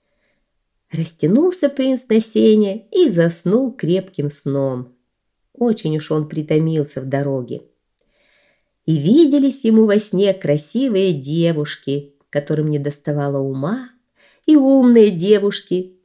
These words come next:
которым не хватало красоты. Только охапка сена не королевское ложе.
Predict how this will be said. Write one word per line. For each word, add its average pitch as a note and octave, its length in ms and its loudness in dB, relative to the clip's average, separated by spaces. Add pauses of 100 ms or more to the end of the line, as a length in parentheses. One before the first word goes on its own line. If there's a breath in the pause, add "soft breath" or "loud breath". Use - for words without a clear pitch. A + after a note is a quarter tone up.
которым C#4 640 -4
не E3+ 140 0
хватало D#3 600 -6
красоты. C3 840 -10 (1200)
Только C4+ 300 -2
охапка C4+ 460 -2
сена B3+ 640 0
не A#3+ 120 0
королевское A3 800 -2
ложе. D3+ 460 -4